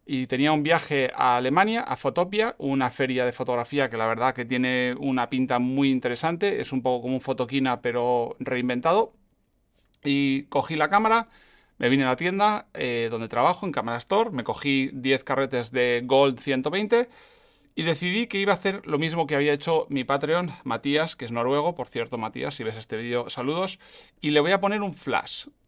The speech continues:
Y a mí estos flashes de Rolex son mis favoritos. ¿Por qué? Porque son tan chungos que son geniales. Os explico. Este es un flash que cuesta unos quince euros, entre quince y veintinueve euros, eh, quince, treinta euros, y hay dos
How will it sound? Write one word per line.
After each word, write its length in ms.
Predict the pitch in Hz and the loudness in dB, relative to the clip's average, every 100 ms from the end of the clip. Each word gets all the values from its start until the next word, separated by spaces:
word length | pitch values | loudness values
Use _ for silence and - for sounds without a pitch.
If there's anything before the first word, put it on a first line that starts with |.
| _ | _
Y 140 | 160 | 2
a 140 | 160 143 | 4 4
mí 240 | 208 233 | 2 0
estos 360 | 165 165 208 180 | -2 -2 -2 -2
flashes 540 | 180 175 170 151 - - | 0 0 0 -4 -4 -8
de 160 | 127 | -4
Rolex 340 | 131 165 185 185 | 2 2 2 -2
son 320 | 160 156 160 | -4 -4 -2
mis 200 | 143 - | -2 0
favoritos. 520 | 131 113 123 120 101 | -2 0 -2 -4 -6
¿Por 240 | - 135 - | -2 -4 0
qué? 160 | 208 | -2
Porque 420 | - 156 139 - | 0 0 0 -2
son 260 | 127 180 175 | -4 -4 -4
tan 440 | - 160 170 147 - _ _ _ | -2 -2 -2 -6 -10 _ _ _
chungos 580 | - 175 175 180 202 - _ | -4 -2 0 0 -2 -8 _
que 280 | 135 120 - - | -4 -4 -6 -12
son 280 | - 135 | -8 -8
geniales. 540 | - 127 110 98 - - - _ _ _ | -4 -2 0 -2 -6 -14 -20 _ _ _
Os 160 | - 117 | -4 -2
explico. 460 | - 143 - 113 _ _ - | -2 -2 -2 -6 _ _ 0
Este 220 | 160 185 | 2 2
es 60 | 190 | 0
un 120 | 202 | 2
flash 260 | 185 196 | 6 6
que 140 | - 156 | 4 -2
cuesta 280 | 165 165 175 | 0 0 0
unos 240 | 151 139 | 0 -2
quince 340 | 156 147 143 | -2 -2 0
euros, 380 | 139 170 220 - | 0 2 -2 -4
entre 220 | 127 107 | -10 -8
quince 280 | 110 131 123 | -2 -2 0
y 60 | 120 | -4
veintinueve 480 | 120 107 117 123 120 | -4 -4 -2 0 0
euros, 320 | 143 160 - | 0 -2 -4
eh, 180 | 90 104 - | -10 -10 -6
quince, 280 | - 139 127 | -2 0 0
treinta 320 | 123 131 123 | -2 -2 2
euros, 320 | 127 160 185 - - - - | 2 2 -4 -10 -20 -20 -8
y 120 | - | 2
hay 120 | 143 165 | 4 6
dos 380 | 165 165 - | 4 2 -4